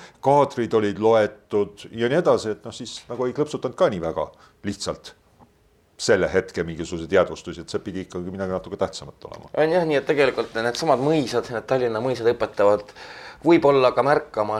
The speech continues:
Speaker 2: siis, eh, seda, mida me peame tänaseks suvaliseks olmeks või noh, ütleme,
Speaker 1: Mhm.
Speaker 2: igapäevaks asjaks, aga, aga mis ometigi, eh, see muutub ajalooks ja tegelikult ta muutub, eh, nagu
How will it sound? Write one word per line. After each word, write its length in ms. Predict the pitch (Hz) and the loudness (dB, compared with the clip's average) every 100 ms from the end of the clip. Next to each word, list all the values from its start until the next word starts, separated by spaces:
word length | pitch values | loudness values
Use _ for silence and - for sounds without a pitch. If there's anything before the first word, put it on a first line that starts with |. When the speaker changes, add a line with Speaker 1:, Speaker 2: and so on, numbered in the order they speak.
| 110 | -6
Speaker 2:
siis, 380 | 113 113 - 110 | -6 -8 -4 -2
eh, 140 | 101 - - - - - 117 | -2 -6 -20 -20 -20 -10 -6
seda, 260 | 113 151 - | -2 0 0
mida 200 | 110 107 | -2 -4
me 120 | 110 104 | -4 -2
peame 240 | 120 110 | -2 0
tänaseks 460 | 120 135 107 110 - - - | -2 -2 -4 -6 -10 -8 0
suvaliseks 520 | 165 104 98 107 - | 4 4 2 -4 -6
olmeks 560 | - 113 85 82 - - | -4 -4 -4 -8 -10 -6
või 80 | 98 | -6
noh, 80 | 107 - | -8 -10
ütleme, 240 | 107 131 | -6 -4
Speaker 1:
Mhm. 40 | |
Speaker 2:
igapäevaks 520 | 131 92 98 98 92 - | -2 -2 -2 -4 -6 -6
asjaks, 380 | 143 151 95 - | -4 -4 -6 -4
aga, 280 | 107 107 104 - 107 | -2 2 2 2 0
aga 160 | 107 110 | 0 -2
mis 240 | 131 - | -4 -2
ometigi, 640 | 143 123 - 101 101 104 104 - - - | -2 -2 -4 -10 -4 -2 -2 -6 -20 -10
eh, 220 | 113 113 110 | -2 -2 0
see 160 | 139 | 0
muutub 420 | 139 139 - 117 | 0 -2 0 2
ajalooks 520 | 147 151 104 107 107 - | 4 4 6 4 2 0
ja 40 | |
tegelikult 440 | 139 113 110 110 - | 0 0 0 -2 -6
ta 80 | 117 | -4
muutub, 300 | 131 120 - - | -6 -6 -6 0
eh, 80 | 120 | 0
nagu 640 | 120 117 127 123 127 | 0 2 4 4 4